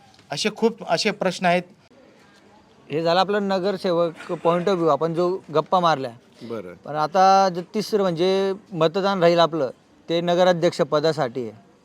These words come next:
Speaker 2: नगराध्यक्ष पदासाठी पण कॉम्पिटिशन राहू शकते का?
Speaker 3: <coughs> नगराध्यक्षासाठी पण, अ, कॉम्पिटिशन राहू शकते, पण, अ, अ, मा-, माननीय म-, नगर-, नगराध्यक्षा रत्नाताई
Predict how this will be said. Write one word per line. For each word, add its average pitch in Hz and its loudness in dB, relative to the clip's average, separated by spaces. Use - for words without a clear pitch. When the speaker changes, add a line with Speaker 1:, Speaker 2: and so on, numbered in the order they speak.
Speaker 2:
नगराध्यक्ष 190 -2
पदासाठी 180 -6
पण 202 -8
कॉम्पिटिशन 196 -2
राहू 196 6
शकते 139 -2
का? 131 -6
Speaker 3:
<coughs> - -20
नगराध्यक्षासाठी 170 0
पण, 180 0
अ, - 0
कॉम्पिटिशन 170 -2
राहू 160 2
शकते, 156 -2
पण, 151 0
अ, 147 0
अ, 131 -4
मा-, 135 -4
माननीय 143 -4
म-, 139 -6
नगर-, 131 -6
नगराध्यक्षा 127 -4
रत्नाताई 127 -6